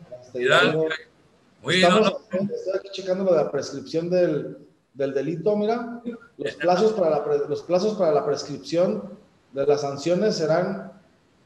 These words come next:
Speaker 1: igualmente continuos y correrán desde el día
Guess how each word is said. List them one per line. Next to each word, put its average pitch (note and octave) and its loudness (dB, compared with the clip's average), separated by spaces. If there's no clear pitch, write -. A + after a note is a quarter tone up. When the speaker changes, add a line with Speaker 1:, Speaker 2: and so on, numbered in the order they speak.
Speaker 1:
igualmente F3+ 2
continuos F#3 -2
y C#3 -8
correrán D#3 0
desde C#3 -2
el C3+ 0
día E3 0